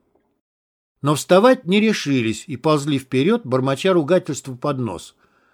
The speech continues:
Добрались до второго полотна, одолели его и спустились вниз. Там артист снял с себя тушу мутанта, послужившую неплохим щитом, отвязал слаб шнур и бросил дохлую собаку в ближайшие кусты.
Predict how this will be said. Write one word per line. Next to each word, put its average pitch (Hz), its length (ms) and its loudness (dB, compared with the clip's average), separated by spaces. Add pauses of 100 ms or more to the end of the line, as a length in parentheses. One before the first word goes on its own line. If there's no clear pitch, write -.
(240)
Добрались 196 480 4
до 214 120 2
второго 131 460 4
полотна, 143 640 0 (180)
одолели 131 540 2
его 214 260 0
и 170 80 -6
спустились 214 680 -4
вниз. 120 440 -8 (360)
Там 208 180 4
артист 160 380 -2
снял 165 200 -2
с - 60 -10
себя 127 280 -4
тушу 127 320 -6
мутанта, 175 640 -4 (260)
послужившую 185 680 0
неплохим 175 520 0
щитом, 175 520 -2 (300)
отвязал 165 640 0
слаб 143 380 -2
шнур 185 420 -4 (280)
и 131 80 -2
бросил 175 420 0
дохлую 143 380 0
собаку 185 460 -4
в 139 40 -4
ближайшие 131 540 0
кусты. 127 560 -10